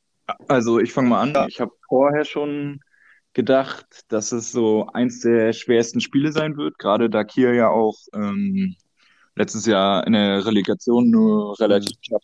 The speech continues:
Speaker 1: gescheitert ist am Aufstieg in die erste Liga. Und die Mannschaft ist ja auch, äh, im Kern eigentlich so zusammengeblieben.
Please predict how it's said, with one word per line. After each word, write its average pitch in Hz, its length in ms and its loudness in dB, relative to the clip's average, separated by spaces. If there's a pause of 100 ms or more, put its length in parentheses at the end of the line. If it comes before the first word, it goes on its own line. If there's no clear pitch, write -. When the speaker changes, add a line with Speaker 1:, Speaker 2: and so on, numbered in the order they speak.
Speaker 1:
gescheitert 120 480 0
ist - 240 -14
am 110 100 -6
Aufstieg - 360 -8
in 226 100 -6
die 196 60 -6
erste 196 240 -6
Liga. 135 260 -2 (840)
Und 107 380 4 (360)
die 107 120 4
Mannschaft 107 520 0
ist 98 160 -6
ja 107 100 2
auch, 104 400 0
äh, 98 60 -6 (320)
im 95 160 -2
Kern 110 400 0
eigentlich 110 500 -2
so 104 220 -2
zusammengeblieben. 117 880 -2